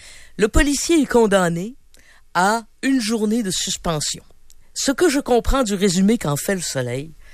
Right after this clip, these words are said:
c'est que le juge a compati largement avec le policier. Pourquoi est-ce que ce policier est puni ? Parce qu'il a pété sa coche contre un ambulancier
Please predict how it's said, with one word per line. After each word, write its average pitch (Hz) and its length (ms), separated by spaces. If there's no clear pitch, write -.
c'est - 260
que - 140
le 208 320
juge 220 640
a 202 200
compati 240 760
largement 196 760
avec 151 320
le 156 80
policier. - 540
Pourquoi 330 280
est-ce - 120
que 233 80
ce 220 120
policier 214 500
est 208 60
puni ? 202 420
Parce 277 200
qu'il - 80
a 262 60
pété 311 320
sa 214 180
coche 233 260
contre 175 280
un 165 100
ambulancier 202 760